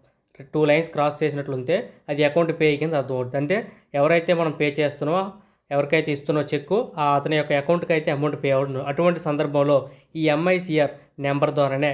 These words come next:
చెక్ యొక్క క్లియరెన్స్ అయితే ఉండడం జరుగుతుంది. ఈ చెక్ హోల్డర్ ఉంటారు కదా, అతను బ్రాంచ్ ఉంటుంది, అతని బ్రాంచ్కి అయితే ఈ ఎంఐసిఆర్ నెంబర్ ద్వారా క్లియరెన్స్ కోసం రిక్వెస్ట్ వెళ్తుంది. క్లియరెన్స్ వచ్చిన తర్వాత ఆ అమౌంట్ అనేది అతని అకౌంట్లో పే అవ్వడం జరుగుతుంది. నెక్స్ట్ సిక్స్ డిజిట్ నెంబర్ వచ్చేసి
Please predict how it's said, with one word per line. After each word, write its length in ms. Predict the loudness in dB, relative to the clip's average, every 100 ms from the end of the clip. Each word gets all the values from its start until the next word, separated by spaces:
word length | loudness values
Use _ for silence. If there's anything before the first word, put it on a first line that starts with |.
| -4 -4
చెక్ 180 | -4 -2
యొక్క 200 | -2 -2 -2
క్లియరెన్స్ 360 | 0 0 0 -2
అయితే 140 | -4 -2
ఉండడం 180 | -2 -2 -2
జరుగుతుంది. 400 | -4 -4 -6 -8 -14 _ _ -8
ఈ 180 | -4 0 2
చెక్ 200 | 0 2 2 2 0 0
హోల్డర్ 200 | 0 0
ఉంటారు 200 | -4 -2
కదా, 120 | 0 -2 -8 _ -8
అతను 180 | -4 -2 0
బ్రాంచ్ 260 | 0 0 -4
ఉంటుంది, 180 | 0 0
అతని 160 | 0 -2 0
బ్రాంచ్కి 340 | 0 0 -2
అయితే 180 | -2 -2 -6 -10 _ _ -2
ఈ 40 | 2
ఎంఐసిఆర్ 480 | 4 2 2 0 0 0
నెంబర్ 220 | -2 -2 0
ద్వారా 160 | -2 0
క్లియరెన్స్ 360 | 0 2 0 -2
కోసం 220 | -8 -6 -10 -12 _ _ _ -10
రిక్వెస్ట్ 360 | -6 -2 0 0
వెళ్తుంది. 300 | 0 0 -2 0
క్లియరెన్స్ 340 | 4 4 2 -2
వచ్చిన 180 | -2 -2
తర్వాత 260 | 0 0 2 0
ఆ 20 | 0
అమౌంట్ 240 | 0 0 -2
అనేది 180 | -2 -2
అతని 140 | -2 -4
అకౌంట్లో 300 | -2 -2 -2
పే 60 | 0 0
అవ్వడం 200 | -2 -2
జరుగుతుంది. 420 | -2 -4 -4 -4 -6 -8 _ _ _ -4
నెక్స్ట్ 340 | -2 -2 0 2 2 0 -12 _ _ -8
సిక్స్ 240 | -6 -2
డిజిట్ 180 | -2 0
నెంబర్ 220 | 0 2 2
వచ్చేసి 360 | 2 -2 0